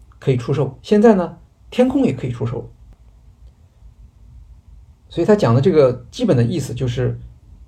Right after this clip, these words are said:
一些创业企业怎么样去在太空经济中寻找机会。出版商是 HarperCollins，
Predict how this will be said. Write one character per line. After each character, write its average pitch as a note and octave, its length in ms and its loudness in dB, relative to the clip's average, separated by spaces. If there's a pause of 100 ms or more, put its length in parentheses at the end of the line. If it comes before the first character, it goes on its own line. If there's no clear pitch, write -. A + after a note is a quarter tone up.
(520)
一 D3 60 -6
些 E3+ 160 2
创 A3 220 -2
业 D#3 120 0
企 - 300 -12
业 A#2 120 -4
怎 A#2 180 -4
么 A#2+ 80 4
样 E3+ 220 0
去 C3+ 400 -8 (380)
在 B2+ 240 0
太 C3+ 260 0
空 D#3 260 -6
经 D#3 180 -6
济 C#3+ 120 -4
中 A#2 280 0 (580)
寻 - 200 -4
找 - 400 -6
机 G3+ 140 -4
会。 G#3 120 -8 (1500)
出 - 100 -4
版 E3+ 160 6
商 F#3+ 220 0
是 D#3+ 240 -8
HarperCollins， F#3+ 800 -4